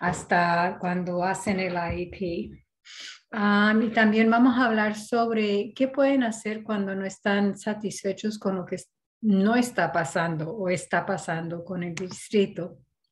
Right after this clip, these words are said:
Am, el mandado de búsqueda infantil, eh, Child Find, es una,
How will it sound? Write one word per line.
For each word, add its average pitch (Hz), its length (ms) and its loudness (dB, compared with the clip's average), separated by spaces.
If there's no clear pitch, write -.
Am, 226 580 4
el 240 120 0
mandado 247 640 4
de 247 80 2
búsqueda 226 560 -2
infantil, 202 1000 -4
eh, 175 240 -2
Child 202 480 0
Find, 170 460 -4
es 208 180 0
una, 240 300 6